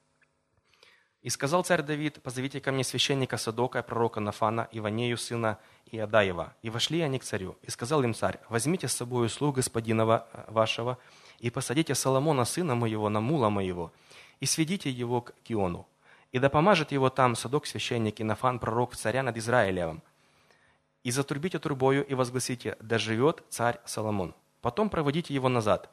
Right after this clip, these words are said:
и он придёт и сядет на престоле моём. Он будет царствовать вместо меня. Ему завещал я быть вождём Израиля и Иуды.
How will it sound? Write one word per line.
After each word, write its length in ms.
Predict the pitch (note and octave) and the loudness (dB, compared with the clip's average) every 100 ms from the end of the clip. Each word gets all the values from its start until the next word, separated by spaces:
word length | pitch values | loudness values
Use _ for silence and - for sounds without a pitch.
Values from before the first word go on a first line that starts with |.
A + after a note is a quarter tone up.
| _ _ | _ _
и 100 | A#2+ | 2
он 120 | E3 | 2
придёт 340 | E3+ C#3 C#3+ C3 | 2 -2 -2 -2
и 40 | |
сядет 320 | - C#3 C3+ | -4 -2 -2
на 80 | B2 | -4
престоле 420 | A#2+ - D#3 B2 | -4 -2 0 0
моём. 400 | A2+ G2+ G2 F2 - - _ | 0 0 0 -2 -8 -20 _
Он 140 | A#2 B2 | -6 -2
будет 220 | C3 B2+ | -2 0
царствовать 520 | C#3+ D3+ - B2+ A#2+ | 2 2 -2 -6 -4
вместо 320 | A#2 C3 - | -2 -4 -2
меня. 320 | G#2 G2+ F2 E2 _ _ _ | -2 0 -2 -8 _ _ _
Ему 220 | G2+ D3+ F3+ | -2 2 2
завещал 420 | C3 B2 C3 A#2+ | 2 0 2 4
я 120 | G#2+ | 2
быть 200 | A2 - | -2 -4
вождём 340 | G#2+ G#2+ A2 | -4 0 0
Израиля 480 | G2 G#2 A#2+ A#2+ A2+ - | 2 4 4 4 0 -4
и 160 | G#2+ | -4
Иуды. 300 | G#2 F#2+ F2 | -4 -4 -6